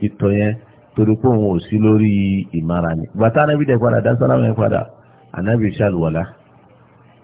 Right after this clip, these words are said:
Lẹ́yìn àlùwàlá ló wá dẹ́ nìyẹn lóhùn sálámà rẹ̀, ló sì wá ṣàlàyé. So, ibi yìí làwọn afá ti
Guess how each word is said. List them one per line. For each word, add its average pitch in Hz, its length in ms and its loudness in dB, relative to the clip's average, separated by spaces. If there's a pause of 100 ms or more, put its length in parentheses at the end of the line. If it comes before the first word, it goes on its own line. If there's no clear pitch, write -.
Lẹ́yìn 135 220 4
àlùwàlá 104 340 4
ló 110 100 2
wá 113 160 4 (100)
dẹ́ 110 140 0
nìyẹn 101 340 -2
lóhùn 98 380 0 (140)
sálámà 101 420 0
rẹ̀, 80 120 -2
ló 110 160 0
sì - 140 -6
wá 82 140 -2
ṣàlàyé. 85 540 -4 (540)
So, - 140 -2 (420)
ibi 120 180 2
yìí 131 140 4
làwọn 104 200 0
afá 104 220 0
ti 87 60 -8